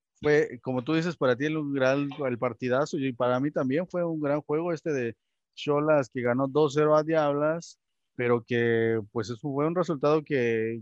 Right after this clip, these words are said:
que puedes, pudo haber sido diferente, pero bueno, sí, Xolas demuestra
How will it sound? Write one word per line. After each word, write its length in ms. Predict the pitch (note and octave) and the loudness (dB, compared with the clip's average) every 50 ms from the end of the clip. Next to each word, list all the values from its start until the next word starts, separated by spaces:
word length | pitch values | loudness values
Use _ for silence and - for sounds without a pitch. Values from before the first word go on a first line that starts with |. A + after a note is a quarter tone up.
| A2 | -8
que 160 | - A#2 A#2 A2 | -6 -6 -6 -6
puedes, 480 | G#2 - C3+ C3+ C#3+ D3 C3+ B2+ - - - | -4 -4 0 0 2 0 0 -2 -8 -12 -4
pudo 160 | - D#3+ E3 | 0 2 4
haber 160 | D#3 D3+ D3+ C#3+ | 4 4 4 2
sido 240 | - D#3+ D3+ D3+ | 0 -2 -2 -2
diferente, 720 | D3 B2+ A#2+ G#2+ - B2+ A#2+ B2 B2+ C3 C3+ D#3+ F3+ G#3+ - _ _ _ _ _ _ | 0 -2 -4 -4 -2 0 0 0 0 -2 -4 -4 -6 -6 -6 _ _ _ _ _ _
pero 180 | - A#2+ A#2+ A#2 | 0 0 2 2
bueno, 240 | A#2 C3+ C#3 C3+ A#2+ | 2 2 2 2 0
sí, 140 | G#2+ D3 C#3 | 0 -2 -4
Xolas 440 | - - D3 C#3+ D3+ D#3 D3+ D3+ C3+ | -2 0 0 2 2 2 2 2 0
demuestra 540 | C3+ C3 B2 B2 B2+ C3+ B2+ - C#3+ C#3 | -2 -2 -2 -2 -2 -4 -2 -2 -2 -2